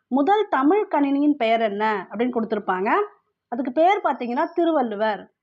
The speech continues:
ஏன்னா திருக்குறளுக்கு நம்ம ரொம்ப இம்பார்ட்டன்ஸ் கொடுக்குறோம். அதை எழுதினவங்க வந்து திருவள்ளுவர். அதனால முதல் தமிழ் கணினியோட பெயர் பார்த்தீங்கன்னா திருவள்ளுவர். இதையும் ஞாபகம் வச்சுக்கோங்க. அதுபோல ஒரு ரோபோவுக்கு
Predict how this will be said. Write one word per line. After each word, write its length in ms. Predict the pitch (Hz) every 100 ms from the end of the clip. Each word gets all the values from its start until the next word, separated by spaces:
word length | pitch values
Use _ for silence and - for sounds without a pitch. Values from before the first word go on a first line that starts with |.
| -
ஏன்னா 160 | 262 330 339
திருக்குறளுக்கு 560 | 339 349 359 285 285
நம்ம 160 | 339 247
ரொம்ப 180 | 240 269
இம்பார்ட்டன்ஸ் 440 | 247 254 262 254
கொடுக்குறோம். 400 | 233 220 226 277
அதை 200 | 381 254
எழுதினவங்க 500 | 226 262 277 254 240
வந்து 240 | 220 240 302
திருவள்ளுவர். 600 | 247 240 226 208 269 427 - _ -
அதனால 640 | 220 285 311 226 220 370
முதல் 420 | 302 262 339 381
தமிழ் 360 | - 254 285 339 349 _ -
கணினியோட 420 | 247 269 269 247 220
பெயர் 300 | 226 233 277
பார்த்தீங்கன்னா 520 | 269 226 202 233 381
திருவள்ளுவர். 720 | 349 311 277 214 202 214 185 - _
இதையும் 260 | 240 285 262
ஞாபகம் 220 | 208 208
வச்சுக்கோங்க. 380 | 202 - 190 247 381 - _ _ _ _ _ _ _ _ _ _ _ _ _ _ _ _ _ _ _ _ _ _ _ _ _ _ _ _ _ _ -
அதுபோல 360 | 240 269 330 381
ஒரு 140 | 311
ரோபோவுக்கு 600 | 269 302 381 415 381 359